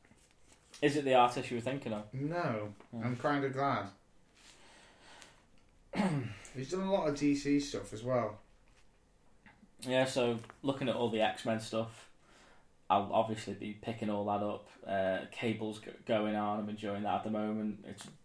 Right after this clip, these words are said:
Speaker 1: so nineties. It looks like it's drawn by, um, who's that artist that's famous for drawing X-Men and Cable?
Speaker 2: Fucking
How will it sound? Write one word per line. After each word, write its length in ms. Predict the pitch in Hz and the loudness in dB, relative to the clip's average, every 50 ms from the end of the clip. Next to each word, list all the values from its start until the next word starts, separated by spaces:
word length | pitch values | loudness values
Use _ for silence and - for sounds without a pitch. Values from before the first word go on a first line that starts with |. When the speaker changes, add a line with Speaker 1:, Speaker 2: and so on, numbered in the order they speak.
| - _ - | -20 _ -10
Speaker 1:
so 320 | - - - 131 110 104 | -4 0 2 4 4 4
nineties. 680 | 104 98 95 101 104 101 - - 101 98 101 101 - - - - - - - - - - - - - - - - - _ - | 2 2 0 0 -2 -4 -6 -6 -6 -6 -6 -8 -12 -16 -20 -20 -20 -20 -20 -20 -20 -20 -20 -20 -20 -20 -20 -20 -18 _ -4
It 180 | - 104 87 | -2 -2 0
looks 320 | 104 117 110 - - - - | 2 0 0 0 -2 -4 -2
like 320 | 120 107 98 80 73 - - - - - - | 0 0 0 -2 -4 -10 -16 -20 -20 -18 -18
it's 160 | - - - - - | -18 -18 -20 -18 -10
drawn 360 | - 117 110 104 107 107 107 | -4 -2 0 0 0 0 0
by, 340 | 104 104 98 95 95 98 98 98 - - - | 0 0 2 2 0 -2 -4 -8 -10 -6 -4
um, 420 | 95 95 98 95 92 95 98 98 101 - - _ _ _ _ _ - - - - 208 - - - 110 | -2 -2 0 -2 -4 -4 -8 -10 -12 -16 -20 _ _ _ _ _ -20 -20 -20 -18 -16 -16 -14 -12 -12
who's 140 | 110 - | -8 -6
that 140 | - 98 98 | -4 -4 -2
artist 540 | - 98 101 101 101 - 101 104 - - - | -2 -4 -4 -6 -6 -8 -10 -10 -10 -12 -12
that's 140 | - - - - - - _ _ _ _ _ _ _ - | -14 -14 -14 -16 -20 -20 _ _ _ _ _ _ _ -20
famous 460 | - - - 101 95 95 101 101 - | -10 -6 -4 -4 -4 -4 -6 -10 -10
for 140 | - - 101 | -12 -12 -8
drawing 280 | - 95 98 98 98 | -6 -6 -4 -4 -4
X-Men 400 | 101 - - - - 117 107 101 | -6 -6 -8 -10 -8 -6 -6 -6
and 80 | 101 101 | -6 -8
Cable? 500 | - 110 98 101 104 101 107 104 101 - - - _ _ _ _ _ _ _ - - _ _ _ _ - 139 | -8 -6 -6 -6 -6 -8 -10 -12 -12 -14 -18 -20 _ _ _ _ _ _ _ -20 -20 _ _ _ _ -12 -10
Speaker 2:
Fucking 760 | 143 - - 131 - - - - 147 151 143 135 120 120 | -6 -4 -4 -4 -2 -2 -2 0 2 2 2 2 0 -4